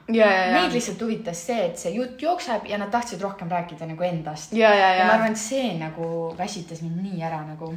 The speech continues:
Speaker 1: Jaa, jaa, jaa, jaa. Okei, no tegelikult, jaa, ma sain ka hästi palju seda, et, äh, äh, ülipaljud, ma ei tea, miks, aga olid Uus-Meremaalt.
Speaker 2: Jaa,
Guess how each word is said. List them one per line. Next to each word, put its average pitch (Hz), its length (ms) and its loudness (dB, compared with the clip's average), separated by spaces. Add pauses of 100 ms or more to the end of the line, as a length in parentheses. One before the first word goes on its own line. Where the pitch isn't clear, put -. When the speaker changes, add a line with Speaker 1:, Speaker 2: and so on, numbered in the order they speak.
(200)
Speaker 1:
Jaa, 208 400 0
jaa, 190 160 0
jaa, 190 280 -2 (180)
jaa. 196 300 -10 (800)
Okei, 247 260 -4
no 240 120 -4
tegelikult, 302 600 -4 (100)
jaa, 185 600 -2
ma 214 120 -4
sain 202 220 -6
ka 190 120 -2
hästi 185 320 -4
palju 175 260 0
seda, 170 400 -4
et, - 400 -12
äh, 170 220 -2 (1700)
äh, 220 440 2
ülipaljud, 202 680 4
ma 190 100 0
ei 185 80 0
tea, 208 180 4
miks, 175 440 -6
aga 170 500 4
olid 175 180 2
Uus-Meremaalt. 156 920 -2 (340)
Speaker 2:
Jaa, 190 80 -4